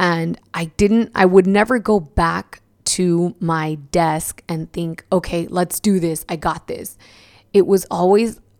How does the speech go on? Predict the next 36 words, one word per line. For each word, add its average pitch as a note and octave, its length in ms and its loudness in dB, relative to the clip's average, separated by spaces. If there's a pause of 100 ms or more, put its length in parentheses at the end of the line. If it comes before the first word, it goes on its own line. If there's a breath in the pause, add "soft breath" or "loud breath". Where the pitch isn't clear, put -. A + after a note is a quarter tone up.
(100)
a F3+ 60 -6
questioning, E3 1000 -4 (140)
like, F3 320 -16
"Oh, - 220 -12
I - 100 -8
don't - 160 -10
know G#3 100 -6
if G3+ 120 -10
I G3+ 80 -10
can D#3 180 -10
do A3+ 220 -4
this. A#3 540 -4 (760 soft breath)
Is G3+ 260 2
this G#3 160 -2
something G3 540 -8
that E3 120 -4
I E3+ 120 -4
should G3 240 -6
be A3 140 -4
doing?" A3 640 -2 (260)
And F3+ 260 -6
so E3+ 300 0
finally, E3+ 880 0 (140)
one F3 360 0
day D#3+ 380 -2
I E3+ 120 -6
opened F3+ 360 0
my G3+ 120 -2
mouth E3 440 -4 (1000 loud breath)
and E3+ 240 -2
I E3 80 -2
said E3 280 -8
to E3+ 80 -4
him, E3+ 160 -4
"You F3 100 -4
know, A3 460 -2